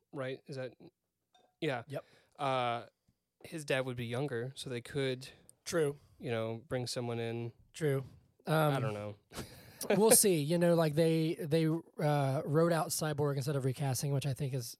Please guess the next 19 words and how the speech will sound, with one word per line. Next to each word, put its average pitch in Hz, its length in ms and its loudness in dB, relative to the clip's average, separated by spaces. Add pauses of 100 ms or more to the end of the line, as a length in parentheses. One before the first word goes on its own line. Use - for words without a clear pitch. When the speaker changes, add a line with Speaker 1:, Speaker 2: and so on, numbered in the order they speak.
(120)
Speaker 2:
the 139 120 0
right 131 200 0
move 127 300 0
'cause 131 160 0
that - 300 -4
leaves 139 340 0
at 151 160 -2
least 147 260 0
a 156 220 -2
slimmer 180 340 0
of 135 100 0
hope 131 220 -2
of 131 220 -2
R-, 151 140 -2
Ray 139 140 0
Fisher 127 220 -4
coming 127 200 -4
back 123 240 -4
because, 131 400 -6